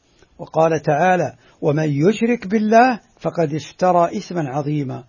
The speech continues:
وقال تعالى: "إن الشرك لظلم عظيم". وجاء في صحيح مسلم من حديث جابر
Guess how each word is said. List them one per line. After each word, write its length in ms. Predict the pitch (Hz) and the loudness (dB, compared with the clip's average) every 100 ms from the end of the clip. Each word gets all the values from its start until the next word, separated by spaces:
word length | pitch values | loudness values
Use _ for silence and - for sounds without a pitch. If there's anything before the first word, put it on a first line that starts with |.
| _ _ _ | _ _ _
وقال 440 | - - 165 185 156 | -10 0 2 2 2
تعالى: 440 | 180 190 196 175 - | 2 2 2 -2 -4
"إن 280 | 190 190 175 | -4 -2 0
الشرك 560 | 165 - 185 185 170 185 | -2 -2 -2 -2 -2 0
لظلم 840 | 220 180 147 156 180 202 277 262 - | 2 2 0 0 0 0 0 0 0
عظيم". 760 | 170 160 156 156 156 160 160 _ _ _ _ _ _ _ - | 0 0 0 0 -2 -4 -6 _ _ _ _ _ _ _ -4
وجاء 580 | 156 247 254 175 185 _ _ | 2 4 6 4 2 _ _
في 80 | - | -6
صحيح 340 | 165 139 160 | -2 -2 -2
مسلم 380 | 175 208 - 170 | -2 -2 -4 -4
من 100 | 151 | -4
حديث 260 | 147 160 151 | -4 -4 -4
جابر 520 | 151 220 175 160 | 0 2 2 0